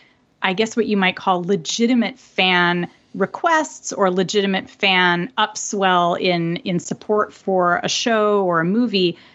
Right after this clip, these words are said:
and to tell that apart from, um, basically troll farms, um,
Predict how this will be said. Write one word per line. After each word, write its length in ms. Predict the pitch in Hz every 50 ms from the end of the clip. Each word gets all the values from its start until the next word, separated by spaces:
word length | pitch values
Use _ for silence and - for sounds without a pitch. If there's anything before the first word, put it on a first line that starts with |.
| _ _ _ _ - - -
and 220 | - 226 214 208 -
to 100 | - 208
tell 260 | - - - 330 302
that 120 | 302 269
apart 400 | 233 214 - - - 247 247 -
from, 420 | - _ - 208 196 196 190 196 190 - _ _ _ _ _ -
um, 240 | 208 208 202 202 - _
basically 760 | - 330 370 415 415 - 480 - - - 294 277 247 226 185
troll 460 | 185 - - - - 226 226 247 254
farms, 800 | 247 254 - 247 240 240 240 233 233 233 226 226 226 226 226 - - -
um, 400 | 196 180 180 175 180 180 175 175